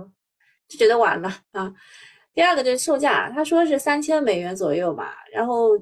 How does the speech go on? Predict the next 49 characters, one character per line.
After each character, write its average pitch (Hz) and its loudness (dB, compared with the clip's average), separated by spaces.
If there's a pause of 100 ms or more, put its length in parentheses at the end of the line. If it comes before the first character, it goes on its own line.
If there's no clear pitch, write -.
(140)
诱 311 2
得 254 4
太 285 2
多 233 2
了， 208 2
三 277 -2
千 302 -2
四 311 -2
百 247 2
九 208 0
十 226 -14
九 240 -6
美 214 0
元， 208 -10
太 277 -6
贵 311 2
了。 - 0 (400)
一 254 -2
个 359 4
是 339 6
时 233 -2
间， 277 0
一 208 -2
个 254 2
是 285 2
价 294 2
格， 175 -4
就 - 0
已 220 2
经 294 -2
有 285 4
点 233 4
不 202 -2
太 269 0
及 415 0
预 453 -6
期 - 0
了。 196 0 (1700)
然 214 0
后 247 2
后 320 2
面 262 2
还 240 0
有 240 6
一 220 6
些 233 0
其 - -8
他 240 -2
的， 180 2